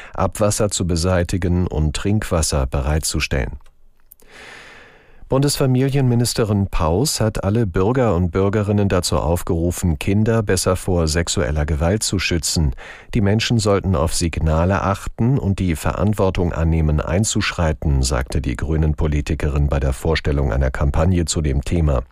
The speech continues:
Sie will verstärkt auf Hilfsangebote hinweisen und darüber informieren, wie jemand bei einem Verdacht vorgehen sollte. Im vergangenen Jahr hat die Polizei mehr als siebzehntausend Kinder unter vierzehn Jahren in Deutschland als Opfer von sexueller Gewalt erfasst.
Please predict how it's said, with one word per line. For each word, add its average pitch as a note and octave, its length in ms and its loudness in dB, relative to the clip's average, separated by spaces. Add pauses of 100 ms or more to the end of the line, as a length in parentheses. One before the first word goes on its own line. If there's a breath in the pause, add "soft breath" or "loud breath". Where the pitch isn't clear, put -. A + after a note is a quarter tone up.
(580 loud breath)
Sie G#2+ 220 -2
will A#2 160 4
verstärkt F#2 560 0
auf - 260 0
Hilfsangebote D#2+ 880 0
hinweisen D2+ 720 2
und F#2+ 160 2
darüber E2 280 0
informieren, D2+ 680 0
wie D2+ 80 0
jemand C#2+ 340 0
bei C#2 120 0
einem C2+ 240 0
Verdacht D2 500 -2
vorgehen F#2 500 0
sollte. C2+ 380 -2 (880 loud breath)
Im G2+ 120 2
vergangenen A2 500 2
Jahr F#2+ 300 2
hat B2 140 -2
die A#2 60 0
Polizei G2+ 600 0
mehr F#2+ 180 2
als D2+ 220 -2
siebzehntausend F#2 880 0
Kinder F#2 440 2
unter F#2+ 300 2
vierzehn D#2+ 440 0
Jahren D#2 420 2
in D#2 120 2
Deutschland E2 640 0
als D#2 300 -2
Opfer E2+ 380 0
von D2 300 2
sexueller C#2+ 640 -2
Gewalt E2 420 0
erfasst. D#2+ 580 -2